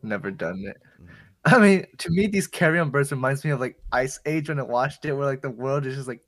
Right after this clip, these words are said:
Speaker 1: ending, right? Everything is, like, breaking apart, they're all gonna die, and then you, like, migrate. And, like, the only animals that are happy with the, like, ongoing extinction of the rest of the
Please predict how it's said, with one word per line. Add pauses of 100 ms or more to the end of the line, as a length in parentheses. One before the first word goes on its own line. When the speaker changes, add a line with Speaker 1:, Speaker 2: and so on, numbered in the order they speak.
Speaker 1:
ending,
right?
Everything
is,
like,
breaking
apart,
they're
all
gonna
die,
and
then
you,
like, (280)
migrate. (360)
And,
like,
the
only
animals
that
are
happy
with
the,
like, (140)
ongoing
extinction
of
the
rest
of
the